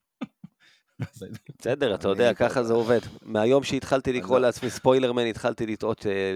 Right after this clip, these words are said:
Speaker 1: ב-,
Speaker 2: שנה שעברה. לא,
Speaker 1: בדיוק,
Speaker 2: ככה
Speaker 3: לא,
Speaker 2: זה
Speaker 3: בוא,
Speaker 2: עובד.
Speaker 1: בדיוק.
Speaker 3: שנייה, אני, אני, אני, רגע, רגע, אני רוצה, אני רוצה להגיד לכם שני דברים. קודם כל, נשארתי היחיד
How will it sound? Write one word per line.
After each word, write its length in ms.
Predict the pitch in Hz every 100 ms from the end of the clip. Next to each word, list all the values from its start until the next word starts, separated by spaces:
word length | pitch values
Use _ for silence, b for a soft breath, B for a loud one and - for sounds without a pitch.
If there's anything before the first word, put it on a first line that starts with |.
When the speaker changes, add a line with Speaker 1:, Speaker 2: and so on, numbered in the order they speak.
| 95 95
Speaker 1:
ב-, 240 | 92 90 87
Speaker 2:
שנה 200 | 82 87
שעברה. 200 | 85 87
לא, 60 | 82
Speaker 1:
בדיוק, 220 | 107 101
Speaker 2:
ככה 120 | 104
Speaker 3:
לא, 80 | 104
Speaker 2:
זה 60 |
Speaker 3:
בוא, 80 | 113
Speaker 2:
עובד. 120 | 87
Speaker 1:
בדיוק. 160 | 78 76
Speaker 3:
שנייה, 180 | 104 104
אני, 200 | - 110 101 _ -
אני, 160 | 110
אני, 200 | 120 123
רגע, 360 | 135 101 113 104
רגע, 140 | 104
אני 100 | 104
רוצה, 180 | 123 120 110 -
אני 100 | 107
רוצה 180 | 104 101
להגיד 140 | 101
לכם 120 | -
שני 140 | 92 90
דברים. 220 | 87 82
קודם 260 | 117 123
כל, 160 | 117 110 92 - -
נשארתי 540 | 95 131 113 110 107
היחיד 400 | 95 90 98